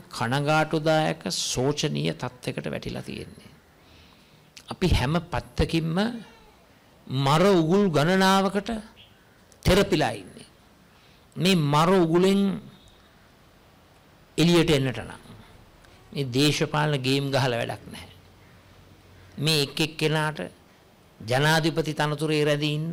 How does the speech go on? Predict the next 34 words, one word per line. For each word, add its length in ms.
අගමැති 460
තනතුරේ 540
රැඳී 320
ඉන්න, 160
ඇමති 380
තනතුරේ 520
රැඳී 360
ඉන්න 160
මේ, 200
මේ 180
තනතුරු 560
වලින් 160
වැඩක් 280
නැහැ. 280
මේ 160
විපක්ෂ 540
නායක 340
කමිනුත් 380
වැඩක් 280
නැහැ. 160
මිනිසුන්ට 480
සෙතක් 400
නෙවෙයි 320
නම්. 180
මිනිසුන්ට 720
සහනයක් 520
ලැබෙන්නේ 360
නැත්තම්. 340
රටට 340
සේවයක් 560
ඉෂ්ට 220
සිද්ධ 260
වෙන්නේ 220
නැත්තම්. 400